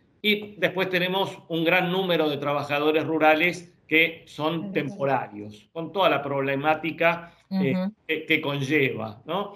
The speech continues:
Speaker 2: Y estos procesos también migratorios, ¿no?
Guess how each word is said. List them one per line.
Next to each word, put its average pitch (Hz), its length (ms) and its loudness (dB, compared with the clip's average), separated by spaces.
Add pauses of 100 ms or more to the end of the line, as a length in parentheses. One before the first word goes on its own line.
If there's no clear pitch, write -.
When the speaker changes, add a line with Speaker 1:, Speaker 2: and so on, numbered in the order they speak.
(140)
Speaker 2:
Y 208 120 0
estos 214 300 2
procesos 196 440 0
también 190 320 4
migratorios, 175 720 2
¿no? 240 260 2